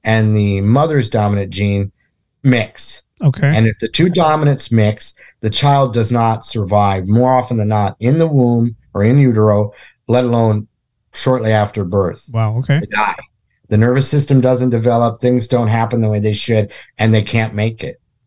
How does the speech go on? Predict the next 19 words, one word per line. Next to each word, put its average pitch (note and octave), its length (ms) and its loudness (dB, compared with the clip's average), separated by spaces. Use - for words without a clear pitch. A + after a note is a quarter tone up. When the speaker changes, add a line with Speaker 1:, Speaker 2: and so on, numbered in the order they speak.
Speaker 1:
So C#3+ 520 2
to D3 160 0
think A3+ 420 -2
that C#3 380 0
in C#3+ 200 4
that, D3+ 220 2
and, C3 200 0
and B2+ 180 0
I A#2 80 0
think D3+ 200 -4
we've C#3+ 100 2
addressed B2 420 0
a B2 40 -10
little A#2 160 -2
bit A#2 260 -2
in A2 120 -2
a G#2 60 -2
previous A#2+ 300 -2
show, A#2+ 300 -2